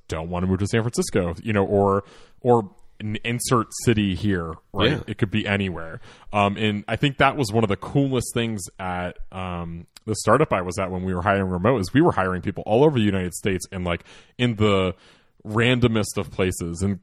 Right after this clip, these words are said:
Speaker 1: s-, coming from Connecticut, I feel like Connecticut's relatively random, and so I'm, I'm able to
Speaker 2: Pretty
Speaker 1: not
Speaker 2: ran-,
Speaker 1: sound
Speaker 2: pretty
Speaker 1: judgy
Speaker 2: random, I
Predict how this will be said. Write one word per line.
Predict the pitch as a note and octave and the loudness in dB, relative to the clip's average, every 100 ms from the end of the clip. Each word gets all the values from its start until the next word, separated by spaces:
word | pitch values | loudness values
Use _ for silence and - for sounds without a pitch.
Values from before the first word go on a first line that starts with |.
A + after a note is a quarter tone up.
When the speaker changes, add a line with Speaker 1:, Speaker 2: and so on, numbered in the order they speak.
| - | -8
Speaker 1:
s-, | - | -4
coming | - A#2 | 2 2
from | A2 G#2 | 0 -6
Connecticut, | - G2+ - D#2+ | -6 -6 -8 -8
I | F#2 | -6
feel | G2+ F#2 | -2 0
like | F2+ - - | -2 -6 -10
Connecticut's | - G2+ F2 E2+ - | -4 -2 -2 -8 -4
relatively | F2+ F2 F2+ F#2+ | -4 -4 -4 -2
random, | F2+ F#2 F#2+ F#2+ | -2 -2 -2 -2
and | F#2 | -4
so | - F2 | -4 -4
I'm, | E2+ E2 - | -4 -8 -10
I'm | E2+ E2 | -10 -8
able | F2+ E2+ F2+ | -6 -6 -6
to | - E2+ E2+ - _ _ | -6 -6 -6 -10 _ _
Speaker 2:
Pretty | - G2 | 0 2
Speaker 1:
not | |
Speaker 2:
ran-, | D#2 C#2 | 2 0
Speaker 1:
sound | G2+ | 2
Speaker 2:
pretty | F#2+ A2 | 4 4
Speaker 1:
judgy | G#2 C#2+ A2 | 4 4 4
Speaker 2:
random, | |
I | A#2+ | 2